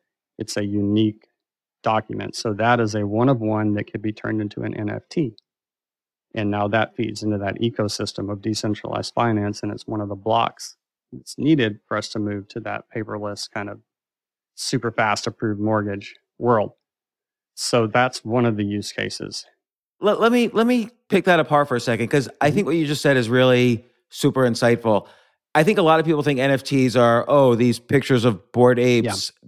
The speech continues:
Speaker 1: Yeah.
Speaker 2: and I'm just, I'm buying an N F T, I'm buying a J peg." That's crazy.
Speaker 1: Yeah.
Speaker 2: And that is crazy.
Speaker 1: Yeah.
Speaker 2: But I think of N F Ts as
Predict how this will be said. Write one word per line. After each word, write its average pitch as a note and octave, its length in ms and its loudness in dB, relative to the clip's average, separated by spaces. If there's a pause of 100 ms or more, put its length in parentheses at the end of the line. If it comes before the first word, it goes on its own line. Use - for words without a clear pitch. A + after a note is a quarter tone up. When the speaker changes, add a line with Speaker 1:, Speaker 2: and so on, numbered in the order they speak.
Speaker 1:
Yeah. - 60 -6
Speaker 2:
and A2 220 2
I'm A#2+ 160 4
just, A#2+ 260 -2
I'm A#2+ 220 2
buying C3 240 4
an B2+ 80 2
N B2+ 100 4
F B2 140 0
T, C3 100 0
I'm A#2 140 2
buying A#2 220 2
a A2 60 -2
J A#2 220 2
peg." A2 240 0
That's B2 300 0
crazy. C3 680 2 (160)
Speaker 1:
Yeah. G#2+ 200 -4
Speaker 2:
And D3+ 360 4 (340)
that E3 140 6
is A3 140 4
crazy. G#2+ 500 0 (180)
Speaker 1:
Yeah. G#2 120 -2
Speaker 2:
But F3 300 4
I F#3 120 2
think A#3 220 0
of A3+ 140 2
N F#3+ 140 4
F F3+ 160 0
Ts D#3+ 440 2
as B2+ 560 2